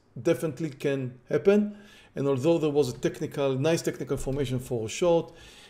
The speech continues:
uh, the fact that Z M was up, like, four percent and the market slowly continued moving higher, that took me out for the second time. So to start with, I would say it had a nice technical formation for a short.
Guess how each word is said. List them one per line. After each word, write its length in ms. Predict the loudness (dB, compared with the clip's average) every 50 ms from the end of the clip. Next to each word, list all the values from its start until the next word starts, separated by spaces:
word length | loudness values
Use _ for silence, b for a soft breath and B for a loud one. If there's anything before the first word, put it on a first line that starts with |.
| B B B
uh, 240 | -4 -2 -2 -2 0
the 120 | 0 -2
fact 320 | 2 4 4 4 4 2 -2
that 140 | -4 -4
Z 220 | -2 -2 -2 0 0
M 180 | 0 2 2
was 220 | 2 2 0 0 -2
up, 360 | -2 -2 -2 -2 -4 -8 -12 -8
like, 260 | -4 -2 -2 -2 -2
four 240 | -2 0 0 0 2
percent 460 | 0 -2 -2 0 2 2 2 2 2
and 100 | 0 -2
the 80 | -2 -2
market 420 | 0 0 0 0 0 -2 -2 -2
slowly 540 | -4 -4 -2 0 6 8 10 10 10 8 6
continued 500 | 0 -2 -4 -4 -4 -4 -4 -2 -2 -2
moving 280 | -2 -2 0 0 0
higher, 340 | 0 0 2 2 2 2 2 0 B B B B B B B B B 4
that 260 | 4 4 4 2 0
took 160 | -6 -6 -4 -4
me 140 | -4 -2 2
out 220 | 2 2 2 2
for 160 | 0 -2 -2
the 60 | 0
second 360 | 0 -2 -2 -2 -2 -4 -4 -2
time. 480 | -2 0 2 2 2 2 0 -2 -6 B B B B B B B
So 580 | B 0 6 8 10 10 10 10 8 4 -2 -10 -20 -20 _ _ _ _ _ _ _ _ -18 _
to 100 | -4 -4
start 420 | -4 0 4 6 6 8 6 6 4
with, 220 | 4 2 2 2 2
I 120 | 2 2
would 160 | 2 2 2 0
say 320 | 2 4 4 6 6 4
it 220 | 2 0 -2 -2 2
had 160 | 6 6 8
a 60 | 8
nice 200 | 8 6 4 4
technical 380 | 6 4 4 4 2 2 2 2
formation 400 | 2 2 2 2 2 2 0 0
for 240 | 2 4 4 4 2
a 20 |
short. 480 | 2 4 4 6 6 6 4 2 -2